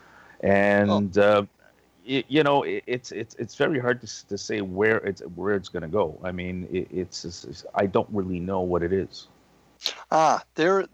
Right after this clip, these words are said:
Speaker 2: there's the question. Do we really know what it is? Do you have a personal philosophy, what you think this phenomenon is at all?
Speaker 1: Oh, of course. Everybody has their own personal philosophies. I mean, i-, i-, if I'm to tell you the truth of what my beliefs are, uh, which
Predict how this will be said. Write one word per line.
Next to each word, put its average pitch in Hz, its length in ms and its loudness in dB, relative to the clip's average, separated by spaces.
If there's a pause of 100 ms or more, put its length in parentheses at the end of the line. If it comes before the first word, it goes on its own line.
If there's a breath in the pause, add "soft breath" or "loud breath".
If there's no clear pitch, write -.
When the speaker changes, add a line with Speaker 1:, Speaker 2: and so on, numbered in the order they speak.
Speaker 2:
there's 175 380 2
the 143 100 -10
question. 143 760 -2
Do 156 140 -4
we 147 120 -2
really 147 400 2
know 143 200 4
what 135 140 4
it 131 80 0
is? 127 120 4
Do 147 120 -2
you 165 80 4
have 175 120 6
a 135 60 2
personal 156 560 -2
philosophy, 156 560 2
what 123 200 -4
you 135 280 -8
think 156 260 -8
this 156 140 -2
phenomenon 151 560 0
is 151 160 -4
at 151 100 -4
all? 151 180 2 (920 soft breath)
Speaker 1:
Oh, 214 120 8
of 127 140 2
course. 123 320 2
Everybody 131 440 2
has 107 260 0
their 98 120 -4
own 92 100 -4
personal 104 500 -6
philosophies. 98 760 -4
I 107 80 0
mean, 113 200 -2
i-, 110 60 -4
i-, 104 140 2
if 107 400 4
I'm 131 160 2
to 123 100 2
tell 107 240 2
you 101 80 0
the 87 80 -2
truth - 260 -4
of 92 160 -2
what 98 200 0
my 98 260 2
beliefs 92 460 -4
are, 78 360 -2
uh, 90 140 0
which 85 300 -2